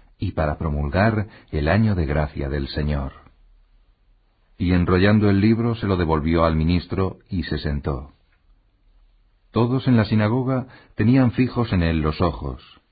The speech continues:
y comenzó a decirles: "Hoy se ha cumplido esta escritura que acabáis de oír". Jesús redime a los hombres del peso de una conciencia culpable porque perdona nuestros pecados,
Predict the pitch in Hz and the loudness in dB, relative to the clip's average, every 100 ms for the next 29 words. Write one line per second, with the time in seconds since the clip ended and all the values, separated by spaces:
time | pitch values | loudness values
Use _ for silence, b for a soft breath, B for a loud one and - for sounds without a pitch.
0 | _ _ _ _ - 92 85 80 73 92 | _ _ _ _ -6 -2 0 0 -2 0
1 | 98 98 87 80 85 78 69 67 - - | 0 0 -2 -2 -2 -2 -6 -8 -12 -20
2 | _ _ _ _ _ _ 90 95 104 - | _ _ _ _ _ _ 2 4 2 2
3 | 101 104 110 92 101 123 117 113 113 110 | 0 2 2 2 2 2 4 2 2 -2
4 | - 90 92 117 117 110 90 76 71 73 | 0 -2 0 0 0 0 -2 -2 -2 -2
5 | 76 69 76 76 73 65 67 - _ _ | -2 -2 -2 -2 -2 -6 -12 -20 _ _
6 | _ _ _ _ _ _ _ _ _ - | _ _ _ _ _ _ _ _ _ -6
7 | 90 120 147 123 104 85 80 120 110 87 | -2 0 0 2 0 0 2 4 4 2
8 | 76 95 98 95 82 78 - 92 104 92 | 0 2 2 2 2 -2 0 -2 0 0
9 | 78 101 101 85 73 73 82 78 80 71 | 0 0 0 -2 -4 -2 -2 0 -2 -2
10 | 80 71 92 82 80 78 B B _ 104 | -4 0 0 2 -2 -4 B B _ -2
11 | 95 101 98 92 127 127 120 104 - 92 | 0 -2 -2 -2 0 0 0 0 -2 -4
12 | - 90 87 71 67 - - | -4 -2 -2 -2 -8 -12 -20